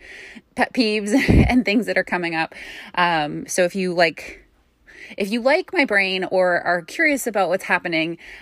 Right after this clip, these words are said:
um, behind the scenes, definitely give that podcast a, uh, a listen.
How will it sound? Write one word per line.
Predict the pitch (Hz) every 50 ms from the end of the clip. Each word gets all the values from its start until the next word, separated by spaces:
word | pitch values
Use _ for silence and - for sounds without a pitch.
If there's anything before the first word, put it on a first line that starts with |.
| -
um, | - 180 180 170 160 156 151 160 165 -
behind | - - 185 175 190 185 180 180
the | 175 165
scenes, | - - 175 170 165 165 165 165 -
definitely | - 185 170 - - 196 180 - 180 180 175
give | 165 165 156
that | 160 147 139 -
podcast | - 147 151 - - - 147 156 156 - - - - -
a, | 165 165 160 156 156 151 151 170 151 - - - - -
uh, | 170 160 156 147 -
a | - 175
listen. | 165 156 156 156 - 208 233 285 311